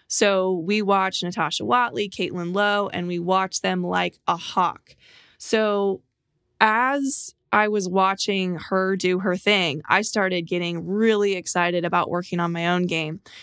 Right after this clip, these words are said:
and, you know, wanting to do it without Dad forcing me to go practice. I was like, "Dad, like, I wanna be like Caitlin. I wanna dive for a ball in the outfield and hit the fence." Like, <laughs> that sounds kinda wild and crazy, but I wanna make those plays. I wanna steal bases like her.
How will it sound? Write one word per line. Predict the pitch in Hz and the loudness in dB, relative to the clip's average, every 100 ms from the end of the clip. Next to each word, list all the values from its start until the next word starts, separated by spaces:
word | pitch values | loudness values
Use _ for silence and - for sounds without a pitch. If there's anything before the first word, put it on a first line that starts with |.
| - _ | -20 _
and, | 202 185 180 170 - - | 2 4 2 0 -6 -2
you | 202 | 2
know, | 180 | 2
wanting | 185 208 220 214 | 4 2 2 0
to | 180 | 2
do | 180 202 | 2 2
it | 190 - | 0 -2
without | 185 185 185 185 | 0 2 2 0
Dad | 185 175 180 175 | 0 0 0 -4
forcing | - 180 - 196 | -2 0 2 2
me | 196 | 2
to | 233 | 2
go | 214 170 | 2 2
practice. | 196 196 - 180 190 | 0 0 0 -2 -2
I | 190 | -2
was | 208 | -2
like, | 196 | -4
"Dad, | 196 233 214 190 | -4 -4 -4 -6
like, | 196 - | -8 -2
I | 262 | 0
wanna | 254 | 0
be | 240 | 2
like | 240 233 | 2 0
Caitlin. | 294 269 233 202 175 - - - - - | 0 0 2 0 -2 -6 -20 -20 -10 0
I | 247 | 2
wanna | 277 262 214 | 2 2 2
dive | 185 233 226 | 4 2 2
for | 240 | 0
a | 220 | 2
ball | 226 | 2
in | 220 | 2
the | 220 | 2
outfield | 214 - - 220 202 | 0 0 0 0 2
and | 240 | 0
hit | 220 | 0
the | 196 | 0
fence." | 208 190 180 - | 2 2 0 -4
Like, | - 190 196 _ _ | 0 0 -2 _ _
<laughs> | - - _ _ _ _ | -18 -18 _ _ _ _
that | 226 | -4
sounds | 214 202 196 | 0 0 0
kinda | 202 196 | 0 2
wild | 196 196 | 2 0
and | 190 | -2
crazy, | 208 202 196 185 | 2 2 2 0
but | 185 180 _ - - - | 0 -2 _ -20 -18 -2
I | 277 | 0
wanna | 285 254 | 2 2
make | 233 190 | 0 0
those | 208 185 | 0 0
plays. | - 185 180 175 165 | 2 2 2 0 -4
I | - 262 | 0 0
wanna | 285 240 | 2 -2
steal | - 214 202 | 0 0 2
bases | 196 196 185 | 2 2 -2
like | 196 196 - | 0 -2 0
her. | 190 180 175 | 0 2 0